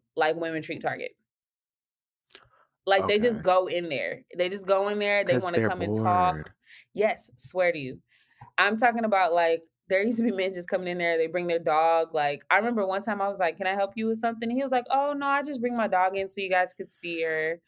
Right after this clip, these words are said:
Speaker 2: Oh,
Speaker 1: Yeah.
Speaker 2: uh, let me figure out where's the closest Lowe's. Keep talking. I'm
Speaker 1: Right.
Speaker 2: just Googling where's the closest
Speaker 1: And then if you're
Speaker 2: Lowe's.
Speaker 1: really looking for construction workers, you don't, you gotta go over by lumber.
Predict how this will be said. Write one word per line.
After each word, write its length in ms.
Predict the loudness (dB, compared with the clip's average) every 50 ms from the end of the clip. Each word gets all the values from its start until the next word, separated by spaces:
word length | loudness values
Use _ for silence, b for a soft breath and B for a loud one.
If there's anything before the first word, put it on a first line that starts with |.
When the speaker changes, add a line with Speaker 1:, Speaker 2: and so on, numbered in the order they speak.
| b b
Speaker 2:
Oh, 240 | 2 2 2 2 2
Speaker 1:
Yeah. 160 | 2 2 2 0
Speaker 2:
uh, 60 | 2
let 160 | 2 2 2
me 120 | 2 -2 -4
figure 280 | -2 -2 0 2 2
out 120 | 0 0 0
where's 220 | 0 -2 -2 -2
the 80 | -6 -8
closest 460 | -6 -6 -6 -6 -8 -12 -14 -14 -14
Lowe's. 320 | -14 -14 -14 -14 -14 -10 -4
Keep 160 | -4 -2 0
talking. 320 | 0 -2 -2 -2 -4 -2 2
I'm 60 | 4
Speaker 1:
Right. 180 | 4 4 4
Speaker 2:
just 300 | 4 2 0 -2 -2 0
Googling 340 | 0 0 0 0 -2 -2 -2
where's 160 | -2 -4 -4 -6
the 60 | -8
closest 240 | -6 -2 2 2 2
Speaker 1:
And 100 | 4 2
then 120 | 2 2
if 100 | 2 2
you're 120 | 2 0 2
Speaker 2:
Lowe's. 60 | 2
Speaker 1:
really 180 | 2 2 2
looking 280 | 2 2 2 2 2 2
for 100 | 2 -2
construction 600 | 0 0 -4 -2 0 0 0 0 0 -4 -4 -2
workers, 720 | 0 0 0 0 0 0 0 0 2 0 0 -2 -4 -6 _ _ _ _
you 140 | -20 -18 -18 -18 -8
don't, 280 | -4 0 0 0 -2 -2
you 120 | -6 -2 0
gotta 200 | 2 2 2 2
go 180 | 0 0 0 0
over 160 | 0 -2 0
by 160 | 2 2 2
lumber. 460 | 2 0 -2 -2 -2 -6 -6 -6 -8